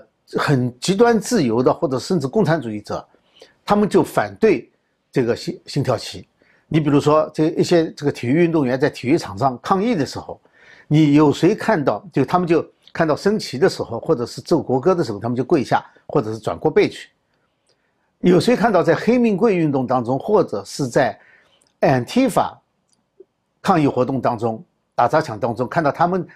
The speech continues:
打着美国国旗的？没有的。所以说，我觉得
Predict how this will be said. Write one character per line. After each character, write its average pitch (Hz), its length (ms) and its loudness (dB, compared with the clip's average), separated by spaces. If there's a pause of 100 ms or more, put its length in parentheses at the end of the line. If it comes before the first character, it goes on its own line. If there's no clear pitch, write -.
(320)
打 107 140 0
着 143 120 0
美 127 120 -2
国 117 140 -2
国 120 180 -2
旗 - 160 -10
的？ 113 140 -10 (120)
没 156 220 2
有 120 120 2
的。 90 180 -12 (1080)
所 202 140 4
以 170 40 4
说， 202 140 4
我 143 100 4
觉 139 140 -2
得 160 180 2